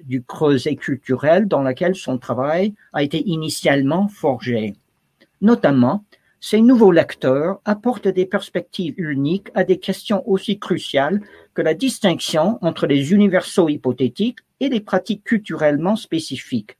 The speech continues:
Comme on sait, bon nombre des composants centraux de la théorie de Greimas, tels que le carré sémiotique, représentent des modèles logico-mathématiques très abstraits et généraux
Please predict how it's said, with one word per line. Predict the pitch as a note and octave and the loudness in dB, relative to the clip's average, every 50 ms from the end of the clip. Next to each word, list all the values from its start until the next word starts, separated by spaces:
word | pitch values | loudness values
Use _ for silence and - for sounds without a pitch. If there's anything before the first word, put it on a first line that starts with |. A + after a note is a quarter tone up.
| _ _ _ _ _ _ _ _ _ _ _ _ _ _ _ _ _ _ _ _ _ _ _ _ _ _ _ | _ _ _ _ _ _ _ _ _ _ _ _ _ _ _ _ _ _ _ _ _ _ _ _ _ _ _
Comme | - G3+ F#3 E3+ D#3 | -4 -2 -2 0 0
on | C#3 B2+ A2+ | 0 0 0
sait, | G#2+ - - F3 F#3+ A#3 G#3+ - - - - _ _ _ - | -2 -2 0 2 2 2 0 -2 -8 -20 -20 _ _ _ -4
bon | A#2+ D3+ G3 A3+ | 0 2 4 6
nombre | A3+ A3 A3 A3 G#3+ G3 G3 F#3+ | 6 6 6 6 6 6 4 4
des | E3 F3 E3 | 2 2 0
composants | - - G#3 F#3 - F3+ E3 D#3 - D#3+ - | 0 0 0 0 0 -2 -2 0 0 -2 -2
centraux | - - - F3 E3+ E3 - - - - E3 D#3+ D#3 C3 | -2 -2 0 0 0 0 -2 -8 -10 -6 -4 -2 -2 -2
de | G#2 B2 | -2 -2
la | A2+ A2+ A2 | -4 -4 -4
théorie | - - D#3 C#3+ C#3+ D3 C#3+ B2 | -4 -2 -2 -2 0 0 -2 -2
de | C#3+ | -2
Greimas, | B2+ G#2+ - C3 C3 B2 B2+ D3 E3+ G#3 G3+ - - _ | -4 -4 -4 -2 0 0 2 2 0 0 -2 -4 -6 _
tels | - B2+ A2 G#2 | -4 -4 -4 -4
que | - A#2 | -8 -10
le | G2 G2+ | -10 -10
carré | G#2 - C3 A2 A#2+ A#2+ | -8 -6 -6 -4 -4 -6
sémiotique, | A2 - C3 A#2 G#2 G#2+ B2 B2 - - G#3 G3+ G#3+ G#3 - - _ _ _ _ - _ _ _ | -8 -8 -8 -8 -6 -8 -8 -10 -4 -2 0 0 0 0 -4 -10 _ _ _ _ -20 _ _ _
représentent | - F3 D#3+ - - - C#3+ A#2+ A2+ E3+ A#3 C4+ A#3+ | -2 -2 -2 -2 -2 -2 -2 0 2 2 0 2 2
des | C3 C#3+ C3+ | 0 2 2
modèles | B2+ B2 A#2 A2+ A2+ B2+ E3 G#3 F3+ | 2 2 2 2 2 4 4 4 4
logico-mathématiques | C3 B2 A#2 - C#3 A#2+ - - B2 A2 A2 A2 A2 - B2+ A2 G#2 A2 A2+ - - F#3+ F#3 - - | 2 0 0 0 -4 -4 -2 -2 0 0 0 -2 -2 -4 -4 -4 -4 -4 -6 -6 -6 -6 -6 -8 -14
très | - - A#2 D3 D3 C#3 G#2+ A2+ | -16 -8 -4 -2 0 0 0 -2
abstraits | G#2 G2+ - - - - - D#3 E3 F#3+ G#3 - - | -6 -8 -10 -16 -10 -4 0 2 2 2 2 0 -4
et | B2 | -6
généraux | G#2+ A#2 B2 A2+ A2 G#2 G2 - D#3 E3+ | -4 -2 -2 -2 -2 -2 -2 0 -2 -2